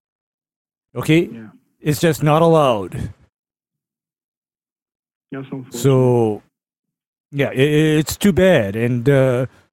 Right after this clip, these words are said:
Speaker 1: basically
Speaker 2: Yeah, and if they're experiencing what I'm experiencing on these greens and these tees right now with these worms, 'cause everything's clay out here. In this whole region, this whole clay
Speaker 1: Yeah.
Speaker 2: silt loam. So they're like, they're
Speaker 1: Mm-hmm.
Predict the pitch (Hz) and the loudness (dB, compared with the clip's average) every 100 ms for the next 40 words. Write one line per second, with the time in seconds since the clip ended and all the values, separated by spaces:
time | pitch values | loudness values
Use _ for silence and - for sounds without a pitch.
0 | _ _ _ _ - 156 175 208 190 170 | _ _ _ _ -8 -2 0 0 -2 2
1 | 160 151 147 156 160 151 151 208 180 - | 4 4 4 0 -6 -12 -10 -8 -10 -14
2 | 190 185 175 160 147 156 185 151 135 151 | -12 -12 -14 -16 -14 -12 -12 -14 -20 -18
3 | 143 139 131 135 131 127 _ _ - 143 | -14 -14 -14 -14 -14 -18 _ _ -12 -10
4 | 143 143 123 135 170 175 160 139 135 131 | -8 -10 -10 -8 -6 -6 -6 -8 -10 -12
5 | - - 196 196 131 127 127 127 127 123 | -14 -10 -8 -8 -10 -10 -10 -12 -12 -14
6 | 123 131 123 117 160 160 135 - 131 170 | -12 -12 -12 -14 -12 -12 -12 -14 -10 -10
7 | 240 160 131 _ - 196 170 113 101 - | -10 -12 -14 _ -14 -12 -12 -16 -20 -20
8 | _ - 139 156 160 170 160 156 185 220 | _ -16 -12 -10 -8 -8 -6 -8 -10 -12
9 | 226 _ _ _ 214 170 160 _ _ - | -16 _ _ _ _ -20 _ _ _ -18
10 | 165 202 156 110 131 143 156 117 185 175 | -10 -8 -8 -2 0 2 0 -4 -8 -8
11 | 147 160 165 156 151 _ _ _ _ _ | -10 -10 -10 -14 -18 _ _ _ _ _
12 | _ _ - 143 147 208 180 170 185 | _ _ -12 -8 -6 -2 2 4 4